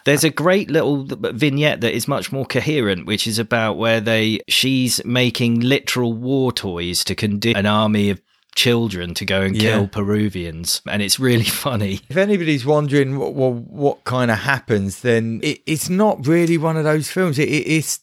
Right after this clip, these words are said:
Speaker 2: about two-hour runtime. There is this plot that goes through that they're trying to find this holy mountain, and they're trying to find enlightenment.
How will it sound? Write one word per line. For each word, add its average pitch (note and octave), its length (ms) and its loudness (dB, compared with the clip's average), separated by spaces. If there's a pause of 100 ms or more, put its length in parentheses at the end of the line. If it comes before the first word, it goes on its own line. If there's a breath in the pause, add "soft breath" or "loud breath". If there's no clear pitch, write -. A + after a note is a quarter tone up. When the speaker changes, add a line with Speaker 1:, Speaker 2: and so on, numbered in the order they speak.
(140)
Speaker 2:
about D3 260 -4
two-hour E3+ 480 2
runtime. A#2+ 640 -2
There C#3 180 4
is F#3 240 2
this A#2+ 200 2
plot - 300 -2
that G2 100 -2
goes G2 300 0
through F#2 320 0
that G2 180 0
they're G#2 160 4
trying B2+ 240 0
to G#2+ 80 2
find A2 340 0
this F#2+ 140 0
holy F#2+ 320 0
mountain, F#2 340 -2
and F2+ 140 -2
they're F#2+ 80 2
trying B2 220 -2
to G#2+ 40 -6
find G#2+ 240 0
enlightenment. G2 720 -2